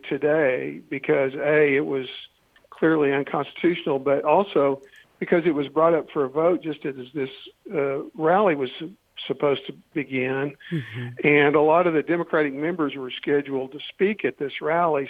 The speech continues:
Speaker 1: so they decided to go ahead and speak at the rally and not, uh, and, and not fight this. Um, you, you know, a couple of weeks ago, they had a pretty, uh, tense,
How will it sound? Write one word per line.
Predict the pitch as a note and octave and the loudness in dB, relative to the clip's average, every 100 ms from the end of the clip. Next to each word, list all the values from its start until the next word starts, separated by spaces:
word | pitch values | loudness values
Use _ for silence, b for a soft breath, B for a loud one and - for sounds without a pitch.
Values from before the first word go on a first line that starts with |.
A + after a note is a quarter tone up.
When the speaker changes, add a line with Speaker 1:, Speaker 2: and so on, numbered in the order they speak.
| - | -4
Speaker 1:
so | C#3+ | -2
they | D3 E3 | 0 -2
decided | F3 - C#3+ C#3+ C#3+ | -2 -2 0 -2 -6
to | |
go | C#3 C#3 | -4 -2
ahead | C#3+ C#3 | 0 0
and | C3 C3+ B B B B B - | -4 -14 B B B B B -10
speak | - D#3 D#3 | 0 0 0
at | C#3+ | -2
the | |
rally | C3+ C#3 D3+ D#3 C#3 D3+ | 0 2 4 4 2 -2
and | D3 C3+ C#3 | -4 -4 -2
not, | C#3+ C#3+ D3 C#3 - _ _ _ _ _ _ _ _ - | 0 4 4 2 -2 _ _ _ _ _ _ _ _ -4
uh, | C#3+ C#3 C3+ C#3 D#3 - F4 | -2 0 0 0 -4 -6 -2
and, | C#3 C#3 | 0 0
and | G3+ C#3+ | 0 0
not | C#3 D3 - - | 0 0 -4 0
fight | D3+ D3 D3+ | 4 2 0
this. | C3+ C3 C3+ - - - - | -4 -2 -4 -6 -14 -14 -4
Um, | C#3 C3+ C3+ C#3 C3+ _ _ B B B B - - | 0 2 2 0 -6 _ _ B B B B -16 -4
you, | D3+ E3+ | -2 0
you | D3+ | 0
know, | D3 | 0
a | C3+ | 0
couple | E3 D#3+ D3 | 0 2 2
of | |
weeks | C#3+ D3+ E3 - | 4 2 0 -4
ago, | C#3+ C#3+ C3 C3+ | -2 2 2 2
they | C3 C3+ | 2 2
had | C#3 | 2
a | |
pretty, | B2+ - E3 D#3+ D#3 D3 D3 C#3 C#3 C#3 F#3+ | 0 -4 0 2 2 2 2 2 -2 -6 -6
uh, | D3+ C#3 C3+ _ - A3 G#3+ - E4 - _ _ _ A4 A4+ A4 A#4 _ _ _ _ _ _ - - | -4 -4 -6 _ -20 -18 -16 -16 -18 -20 _ _ _ _ -20 -20 _ _ _ _ _ _ _ -10 0
tense, | D#3+ C#3+ | 2 2